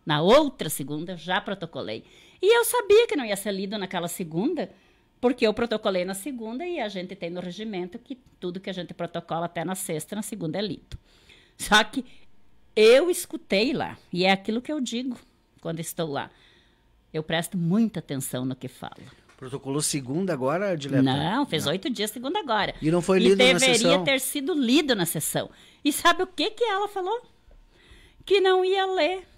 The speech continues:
Speaker 1: porque não foi mandado pro e-mail da Câmara e pro particular dela. O que que a, o telefone particular dela, o e-mail particular dela tem a ver?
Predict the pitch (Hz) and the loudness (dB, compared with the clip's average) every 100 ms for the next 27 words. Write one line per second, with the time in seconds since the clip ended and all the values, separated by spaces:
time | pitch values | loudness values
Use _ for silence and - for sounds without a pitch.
0 | - 381 370 349 330 302 285 277 233 233 | -6 -4 0 0 2 2 0 0 0 -2
1 | - 269 254 285 427 440 381 - 269 277 | -4 -2 2 4 4 2 -2 0 0 0
2 | 311 - 285 - 294 277 262 - 262 220 | -2 2 2 4 4 4 2 0 2 4
3 | 226 208 196 226 - - - - - 214 | 4 4 2 2 -4 -16 -20 -20 2 2
4 | 214 _ - 254 381 - _ - - 277 | 2 _ 0 2 2 -2 _ -20 -6 0
5 | 269 254 - - - 220 233 233 208 - | 4 2 0 -16 -6 0 4 6 6 6
6 | 240 277 269 208 - 208 190 190 180 214 | 6 6 6 2 4 6 6 8 6 6
7 | 226 196 240 277 214 - 208 185 190 170 | 6 6 4 4 0 0 2 6 6 6
8 | 170 202 - 202 175 165 143 | 4 4 2 4 4 4 -4